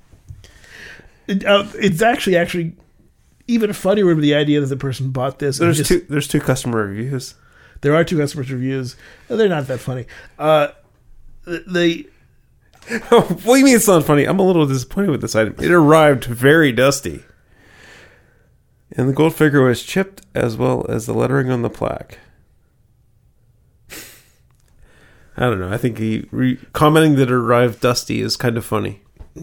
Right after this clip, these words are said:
Speaker 1: Okay, but my idea was that what if this person bought it so that someone would think they won the world's best trophy contest, but they didn't.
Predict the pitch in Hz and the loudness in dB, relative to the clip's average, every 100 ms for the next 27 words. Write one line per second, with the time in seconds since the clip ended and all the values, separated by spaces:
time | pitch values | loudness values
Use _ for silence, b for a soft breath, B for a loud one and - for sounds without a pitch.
0 | 147 - - 147 127 131 165 175 - _ | -16 -14 -10 -8 -8 -8 -4 -4 -6 _
1 | _ _ _ _ - - 170 170 185 196 | _ _ _ _ -20 -12 -2 0 2 2
2 | 180 175 165 151 165 151 160 139 170 202 | 4 2 2 2 0 -2 -4 0 2 2
3 | 196 185 175 160 - 143 135 147 _ _ | 0 -2 -2 -2 -2 -4 -6 -10 _ _
4 | _ _ _ - 143 151 151 - _ _ | _ _ _ -2 0 0 -2 -6 _ _
5 | 131 - 139 131 135 135 131 - b b | -12 -4 -2 -2 -2 -4 -4 -12 b b
6 | b b 139 123 - - 147 139 135 131 | b b -10 -10 -6 -4 -2 -2 -4 -6
7 | - 160 165 156 127 123 135 127 117 123 | -6 -4 -4 -2 -2 -2 -8 -8 -8 -6
8 | 123 113 120 117 127 117 - 147 120 123 | -8 -8 -10 -8 -8 -8 -10 -12 -12 -14
9 | - - - 143 139 | -16 -16 -10 -10 -10